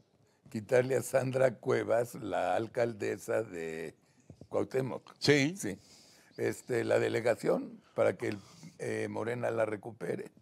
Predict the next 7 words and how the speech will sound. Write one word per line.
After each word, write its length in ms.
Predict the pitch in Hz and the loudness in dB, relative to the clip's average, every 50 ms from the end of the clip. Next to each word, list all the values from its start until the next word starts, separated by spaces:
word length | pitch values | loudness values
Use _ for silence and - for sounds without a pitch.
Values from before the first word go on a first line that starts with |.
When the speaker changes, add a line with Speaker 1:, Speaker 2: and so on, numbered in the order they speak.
| _ - | _ -4
Speaker 2:
Ujú. 340 | 107 107 117 135 160 185 214 - _ _ _ _ _ _ - - - - - _ _ _ _ _ _ _ _ _ _ _ _ _ _ - _ - - - - - - | -2 0 2 0 0 -2 -4 -8 _ _ _ _ _ _ -20 -20 -18 -18 -20 _ _ _ _ _ _ _ _ _ _ _ _ _ _ -20 _ -20 -20 -20 -20 -12 -6
Speaker 1:
Le 160 | - 143 156 | 2 6 6
arma 220 | 180 - 302 311 320 | 6 6 6 2 2
un 140 | 320 294 233 | 0 0 -2
pedotote 1000 | - 151 143 135 123 127 123 - - - 139 143 147 143 - 151 143 147 - - _ _ _ _ _ _ _ | 4 4 4 6 6 4 2 0 2 4 4 4 4 4 2 0 0 0 0 -6 _ _ _ _ _ _ _
a 440 | - 104 104 104 104 107 107 110 110 | 0 2 4 4 4 4 4 4 2
Sandra 680 | 107 - - 131 120 123 127 131 135 135 139 135 143 - | 2 2 2 2 2 2 2 6 6 6 6 4 0 -6